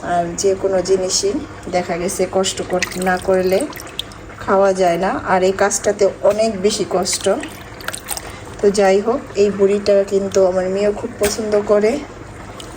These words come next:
এবং আমার অনেক পছন্দ। তো এই যে বড়িগুলো পরিষ্কার করে নিচ্ছি, আর যেগুলো আছে এগুলো পরে বটি দিয়ে কাইটা ফালাই দিব, পরিষ্কার করে নিব। এখন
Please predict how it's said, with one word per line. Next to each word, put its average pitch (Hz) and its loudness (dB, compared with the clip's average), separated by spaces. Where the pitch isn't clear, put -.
এবং 196 0
আমার 196 2
অনেক 196 0
পছন্দ। 180 0
তো - -4
এই 196 2
যে 233 0
বড়িগুলো 185 2
পরিষ্কার 196 0
করে 196 4
নিচ্ছি, 190 -4
আর 196 2
যেগুলো 190 4
আছে 190 -4
এগুলো 185 0
পরে 180 2
বটি 175 0
দিয়ে 175 0
কাইটা 170 2
ফালাই 180 2
দিব, 160 -2
পরিষ্কার 185 2
করে 180 2
নিব। 170 -2
এখন 190 0